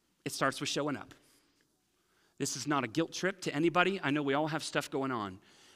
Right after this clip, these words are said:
But if we don't prioritize gathering with the family, we'll never, we will never see this come to fruition. Okay? So being here together is a big deal. In fact, in Ephesians,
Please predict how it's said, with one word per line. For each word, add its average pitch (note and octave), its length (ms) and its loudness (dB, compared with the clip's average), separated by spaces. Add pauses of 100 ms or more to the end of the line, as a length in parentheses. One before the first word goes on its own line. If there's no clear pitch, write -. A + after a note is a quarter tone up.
But D3 100 2
if D3 160 0
we D#3+ 160 2
don't E3+ 220 4
prioritize C3+ 1040 2 (340)
gathering C#3 440 4
with C#3 120 0
the - 80 -8
family, A2 560 -2 (160)
we'll C3+ 200 0
never, C3+ 480 0 (180)
we D#3 100 4
will D3+ 80 0
never E3+ 380 -2
see - 240 -8
this F#2+ 180 -8
come A2 160 -8
to G2+ 80 -8
fruition. - 440 -14 (1000)
Okay? F3+ 240 -2 (1600)
So E3 340 4 (760)
being A#3+ 300 6
here A#3 380 2
together F#3 640 2
is F3+ 160 4
a F3+ 100 4
big D#3 360 -2
deal. F3+ 360 -4 (180)
In E3 120 0
fact, G3+ 280 4
in F#3 140 4
Ephesians, E3+ 680 0